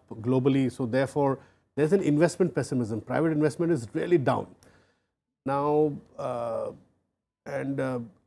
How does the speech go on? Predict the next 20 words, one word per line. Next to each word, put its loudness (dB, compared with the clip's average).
most 2
parameters 2
do -2
not 2
really 4
sort 2
of, 0
uh, -4
match 2
up 0
with, 4
uh, -14
seven 0
point 0
five 0
percent 0
G 4
D 4
P 4
growth 4